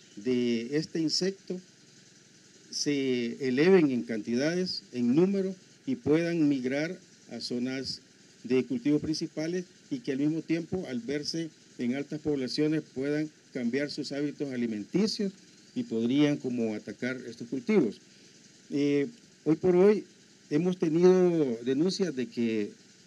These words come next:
tenemos presencia en esta, en esta finca del Espino.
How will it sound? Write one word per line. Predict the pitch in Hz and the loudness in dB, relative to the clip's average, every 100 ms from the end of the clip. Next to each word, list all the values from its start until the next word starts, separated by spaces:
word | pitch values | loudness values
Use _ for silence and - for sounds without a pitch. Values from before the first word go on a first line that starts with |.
| - | -6
tenemos | 123 120 151 151 | -2 0 0 -2
presencia | 156 151 160 170 170 185 165 139 | -4 -4 -2 -2 -2 -6 -8 -10
en | 113 | -8
esta, | 117 - 135 127 117 | -8 -6 -8 -6 -6
en | |
esta | 120 - | -6 -6
finca | 143 160 190 196 190 - | -2 0 -2 -6 -10 -8
del | 113 | -8
Espino. | 107 - 180 208 | -6 -2 0 -2